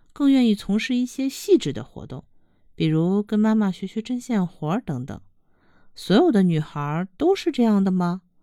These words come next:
或者说，现在的女孩子身上还存在细心这种好习惯吗？仔细想想，现实好像不是这样。在我们身边，越来越多的女孩儿出现了做事粗心、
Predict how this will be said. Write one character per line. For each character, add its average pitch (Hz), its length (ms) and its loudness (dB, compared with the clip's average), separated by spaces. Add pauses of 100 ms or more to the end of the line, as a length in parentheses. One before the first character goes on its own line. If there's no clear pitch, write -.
(260)
或 - 240 0
者 151 140 0
说， 190 400 0 (260)
现 247 320 2
在 247 240 2
的 185 100 -2
女 151 160 -2
孩 147 240 -8
子 151 120 -6
身 156 240 -4
上 147 360 -6 (280)
还 220 260 2
存 220 240 2
在 233 180 2
细 - 220 -8
心 294 480 -4
这 262 100 -2
种 233 160 -2
好 - 320 -12
习 - 280 -8
惯 262 200 2
吗？ 202 280 2 (580)
仔 - 160 -12
细 165 180 -6
想 131 240 -8
想， 117 300 -12 (400)
现 202 340 2
实 123 380 -6
好 - 240 -12
像 - 160 -6
不 - 160 -12
是 - 180 -12
这 139 140 -12
样。 - 200 -16 (760)
在 208 140 4
我 156 80 6
们 143 140 0
身 196 240 0
边， 202 340 2 (300)
越 196 280 4
来 143 220 -4
越 151 200 -2
多 143 160 -4
的 139 120 -4
女 131 180 -6
孩 127 200 -12
儿 143 300 -12
出 - 180 -8
现 156 180 -4
了 143 200 -8
做 165 260 -4
事 - 240 -10
粗 180 220 -8
心、 220 380 -2